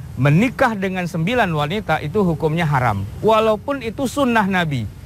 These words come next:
Maksudnya, walaupun Nabi melakukannya, tapi itu adalah perbuatan Nabi yang sifatnya khususiyah, hanya boleh dilakukan oleh Nabi dan tidak boleh dilakukan oleh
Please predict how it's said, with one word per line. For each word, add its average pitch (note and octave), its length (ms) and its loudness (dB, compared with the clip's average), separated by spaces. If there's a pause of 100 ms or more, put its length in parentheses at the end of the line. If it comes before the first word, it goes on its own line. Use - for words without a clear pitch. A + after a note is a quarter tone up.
(260)
Maksudnya, D3 480 0 (240)
walaupun G3+ 560 2
Nabi D#3 240 0
melakukannya, D3 640 0
tapi F#3 400 0
itu F#3 80 -2
adalah A3+ 240 4
perbuatan F#3 540 -4
Nabi F3 260 -2
yang G#3+ 80 -2
sifatnya F#3 400 -2
khususiyah, A#3 680 2 (500)
hanya A3+ 400 0
boleh A3+ 320 -2
dilakukan A3 400 -2
oleh G3 140 -4
Nabi F3+ 260 -2
dan G#3+ 160 0
tidak G#3 220 0
boleh G3 180 2
dilakukan F3+ 320 0
oleh E3 160 2